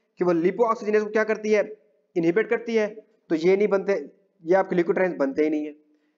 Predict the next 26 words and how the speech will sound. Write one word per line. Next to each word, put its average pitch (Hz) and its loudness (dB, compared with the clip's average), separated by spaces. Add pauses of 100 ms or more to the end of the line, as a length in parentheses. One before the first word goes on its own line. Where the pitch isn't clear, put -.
(120)
या 185 2
फिर 214 0
हमने 220 0
कहा 214 0
था 220 -2
montelukast 214 0
और 208 -4
zafirlukast, 190 0 (380)
जो 175 2
कि 226 0 (800)
ये 185 4
आपके 202 0
जो 190 2
drugs 196 0
हैं, 156 -2 (180)
ये 151 0
आपके 196 0
जो 185 0 (340)
leukotrienes 180 0 (260)
सी 196 -2
फ़ोर, 196 0
डी 180 0
फ़ोर, 196 0
ई 202 -2
फ़ोर 185 0
है, 123 -4